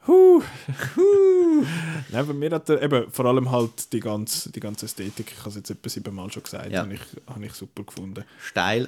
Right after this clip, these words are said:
Speaker 2: over Substance.
Speaker 1: Nein, es ist
Speaker 2: <laughs>
Speaker 1: mir gl-, nein,
Speaker 2: Nein,
Speaker 1: das ist schon
Speaker 2: hat ja so
Speaker 1: Substance.
Speaker 2: Substance, aber es ist
Speaker 1: Substance.
Speaker 2: <laughs> es ist
Speaker 1: Ja.
Speaker 2: einfach ein bisschen Krüsi-Müsi, habe ich gefunden.
Speaker 1: Ach ja.
Speaker 2: Ja.
Speaker 1: Hat mich halt auch an Anime Ranma einhalb erinnert. Kennst du den?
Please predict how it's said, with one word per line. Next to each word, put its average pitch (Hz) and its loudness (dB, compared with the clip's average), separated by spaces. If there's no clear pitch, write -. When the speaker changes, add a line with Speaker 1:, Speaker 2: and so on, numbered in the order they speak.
Speaker 2:
over 101 -6
Substance. - -8
Speaker 1:
Nein, 113 -2
es 175 -2
ist 120 -6
Speaker 2:
<laughs> 110 -2
Speaker 1:
mir 101 -12
gl-, - -18
nein, 214 -6
Speaker 2:
Nein, - -
Speaker 1:
das 110 0
ist - 0
schon - 0
Speaker 2:
hat 277 -4
ja 120 -2
so 143 -4
Speaker 1:
Substance. 117 0
Speaker 2:
Substance, 113 -6
aber 104 -6
es 110 -4
ist - -2
Speaker 1:
Substance. - -6
Speaker 2:
<laughs> 151 -4
es 120 -8
ist 139 -4
Speaker 1:
Ja. 147 0
Speaker 2:
einfach 131 -6
ein 117 -6
bisschen 110 -6
Krüsi-Müsi, 98 -8
habe 87 -14
ich 90 -12
gefunden. - -20
Speaker 1:
Ach - -10
ja. - -20
Speaker 2:
Ja. - -20
Speaker 1:
Hat 113 -12
mich 131 -12
halt 104 -8
auch 104 -8
an 104 -12
Anime 104 -10
Ranma 117 -2
einhalb 110 -8
erinnert. 92 -12
Kennst - -12
du - -10
den? - -14